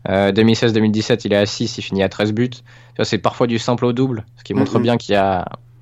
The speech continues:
Speaker 1: il y a un truc que les expected goals n'arrivent pas toujours à capter, c'est simplement le talent du joueur. Et si, euh, Kamano en met peut-être, euh, un sur trois, un sur quatre dans cette position, Robben en met deux sur trois, deux sur quatre.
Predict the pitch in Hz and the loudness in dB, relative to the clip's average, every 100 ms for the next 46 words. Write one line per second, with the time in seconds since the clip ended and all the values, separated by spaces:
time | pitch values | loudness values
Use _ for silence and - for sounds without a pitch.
0 | - - - 107 110 110 - 131 120 110 | -20 -20 -6 0 2 2 0 0 0 0
1 | 107 107 113 113 117 113 104 101 104 113 | 0 -4 -6 -4 -2 0 0 0 -2 -2
2 | 113 107 101 107 131 123 98 95 92 - | 2 2 2 -2 -2 -2 -2 -4 -6 -6
3 | 101 110 110 95 104 104 104 101 110 127 | -2 2 2 2 2 2 0 -2 -2 -4
4 | - - - 147 - - - 92 - - | -6 -20 -14 -12 -12 -12 -8 -6 -6 -4
5 | 110 110 98 98 95 101 107 110 98 104 | 0 2 2 2 2 2 4 4 4 2
6 | 98 95 107 - 98 107 104 107 101 - | 0 -2 -2 0 0 2 0 -2 -6 0
7 | 110 101 - - 113 104 101 101 98 92 | 2 2 -2 -4 -2 -2 -4 -4 -4 -2
8 | 117 107 98 110 101 98 95 101 - - | 0 2 2 2 2 0 0 -2 -2 -2
9 | 104 98 - 87 113 | 0 0 -2 -4 -6